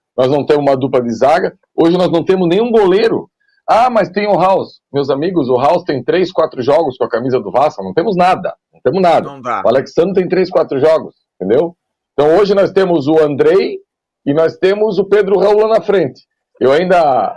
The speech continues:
Speaker 1: brinquei semana passada aí no, no, no, no, no título do Faísca, só faltam oito, só faltam nove agora. Falta muita gente, sabe? Muita gente mesmo. E pro torcedor, Flávio, o torcedor que tá,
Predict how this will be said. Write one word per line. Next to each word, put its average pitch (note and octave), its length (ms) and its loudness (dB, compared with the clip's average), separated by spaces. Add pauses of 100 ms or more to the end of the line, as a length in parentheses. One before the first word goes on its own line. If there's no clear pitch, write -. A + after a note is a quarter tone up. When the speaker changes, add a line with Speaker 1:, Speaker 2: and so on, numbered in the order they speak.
(140)
Speaker 1:
brinquei C3+ 400 0
semana D3+ 380 0
passada C3+ 460 0
aí C#3+ 140 0
no, B2 240 0
no, G#2 260 -6
no, F#2 240 -18 (720)
no, G2+ 140 -6
no F#2 200 -6
título E3 340 -2
do A#2 100 -2
Faísca, D3+ 520 0 (300)
só C#3 220 -2
faltam G#3+ 360 2
oito, F#3+ 340 2
só C3 160 -2
faltam G3 340 0
nove F#3 380 2
agora. G#2 340 0 (140)
Falta F3+ 260 2
muita A#3 440 0
gente, F#2 280 -8 (180)
sabe? D#2+ 240 -2 (380)
Muita E3+ 260 0
gente F3 280 -4
mesmo. G3 320 0 (380)
E A#2 40 -4
pro E3 160 0
torcedor, F#3+ 760 2
Flávio, C#2 400 -6
o - 40 -20
torcedor D3+ 760 0
que B2 120 -10
tá, B2 360 2